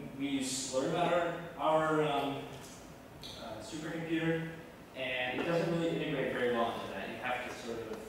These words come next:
go through some hoops. It's obviously running the daemon. Um, there's some issues also running, you know, with Kubernetes, what we talked about earlier, and we didn't even have Kubernetes, so someone would have to install that. Uh,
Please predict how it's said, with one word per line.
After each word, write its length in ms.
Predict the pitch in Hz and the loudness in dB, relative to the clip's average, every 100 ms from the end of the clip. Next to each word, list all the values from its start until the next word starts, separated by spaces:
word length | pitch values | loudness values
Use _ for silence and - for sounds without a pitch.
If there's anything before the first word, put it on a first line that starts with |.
| - - - | -14 -16 -8
go 120 | 117 | -8
through 180 | 113 117 | -6 -8
some 120 | 107 107 | -8 -2
hoops. 260 | 175 170 - | 0 0 -2
It's 140 | 120 | -4
obviously 380 | 120 117 117 120 | -2 -2 -2 -6
running 260 | 113 110 110 | -6 -6 -6
the 160 | 104 | -4
daemon. 520 | 143 143 139 135 135 135 - - - - - | 0 0 0 0 -2 -4 -10 -14 -16 -18 -12
Um, 480 | - - 104 104 104 104 - - - - | -6 -4 -2 -4 -6 -10 -14 -18 -18 -12
there's 180 | 123 - | -6 -4
some 200 | 123 127 | -2 -4
issues 260 | 131 127 120 | -2 -2 2
also 380 | 117 120 120 113 | 2 2 0 0
running, 560 | 113 113 113 110 220 | 0 -2 -6 -8 -8
you 100 | 226 | -8
know, 60 | - | -6
with 200 | 214 208 | -6 -6
Kubernetes, 640 | 123 113 110 117 123 120 120 | -6 -6 -2 0 2 0 -2
what 120 | 110 | -4
we 60 | - | -4
talked 280 | - - | -4 -4
about 260 | 117 117 123 | 0 -2 0
earlier, 500 | 127 127 120 117 117 - - - - - | -2 0 0 0 -2 -6 -10 -14 -14 -6
and 180 | 107 107 107 | -4 -4 -4
we 80 | 113 | -4
didn't 160 | 127 123 | -2 0
even 160 | 117 | -2
have 320 | - 139 - | 4 6 6
Kubernetes, 480 | 123 110 110 107 117 | 2 -2 -4 -2 -2
so 180 | - 104 101 104 101 - | -2 -4 -4 -4 -6 -8
someone 320 | - 120 110 | -4 -4 -2
would 80 | 110 | -2
have 180 | 110 - | -4 -4
to 40 | |
install 460 | 101 101 139 135 - | -6 -2 6 6 8
that. 480 | - - - - - - - - - - - - - - - | 4 2 -2 -8 -10 -14 -16 -16 -16 -16 -18 -18 -16 -16 -8
Uh, 240 | 104 104 | -4 -2